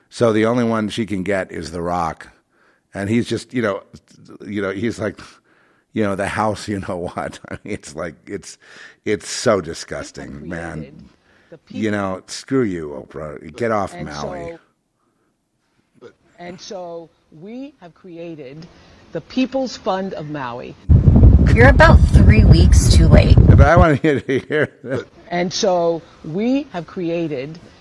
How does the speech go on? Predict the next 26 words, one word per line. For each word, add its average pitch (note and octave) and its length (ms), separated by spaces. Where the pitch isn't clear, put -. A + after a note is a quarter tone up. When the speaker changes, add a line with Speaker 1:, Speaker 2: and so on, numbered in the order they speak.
Speaker 2:
the E3 80
People's B3+ 360
Speaker 1:
What A2+ 80
I B2 120
wanna C#3+ 220
Speaker 2:
Fund A2+ 100
Speaker 1:
hear G#2+ 200
Speaker 2:
of G2 80
Speaker 1:
is F#2+ 60
Speaker 2:
Maui. A#2+ 340
Speaker 3:
You're A#3+ 160
about D4+ 280
three - 480
weeks - 500
too E3 120
late. - 300
So - 140
let B3 140
me B3+ 80
get A#3 160
this - 220
straight. - 180
Speaker 1:
Get A#3+ 160
out! B3 480
Speaker 3:
You - 180
create - 360